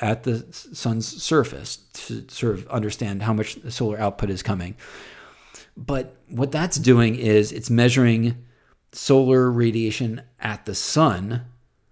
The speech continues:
not the earth. And there's, I don't know how many millions of miles in between the two. Now, in general, solar radiation, um,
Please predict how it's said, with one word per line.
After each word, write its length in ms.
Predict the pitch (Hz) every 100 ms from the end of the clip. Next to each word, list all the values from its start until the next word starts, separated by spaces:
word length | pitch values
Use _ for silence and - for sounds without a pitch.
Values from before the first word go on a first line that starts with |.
| _ _ _
not 460 | 175 117 123 113 -
the 180 | 92 -
earth. 540 | 113 - - - _ _ _ _ _ _ _ _ _
And 460 | 120 113 113 117 117
there's, 300 | 110 113 120
I 280 | 123 - 123
don't 120 | 131
know 100 | 110
how 140 | 127
many 200 | 123 120
millions 380 | 110 123 117 104
of 60 | 101
miles 440 | 135 123 110 107
in 160 | - 110
between 340 | 110 156 143
the 60 | 101
two. 440 | - 85 92 127 - _ - - - - _ _ _ _
Now, 240 | 156 139
in 120 | 151 143
general, 560 | 226 175 127 117 -
solar 320 | - 160 156
radiation, 920 | 131 131 120 113 117 120 117 104 110 117 - _ _ _ _ 120
um, 680 | 110 104 107 104 101 101